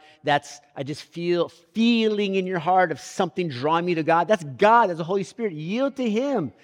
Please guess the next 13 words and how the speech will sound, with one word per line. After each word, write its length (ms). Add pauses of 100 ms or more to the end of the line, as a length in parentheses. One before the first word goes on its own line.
(140)
He 80
wants 140
to 60
change 360
your 120
life. 400 (140)
Say 200
yes 520
to 140
Jesus 580
today. 420 (400)
Say 220
yes. 800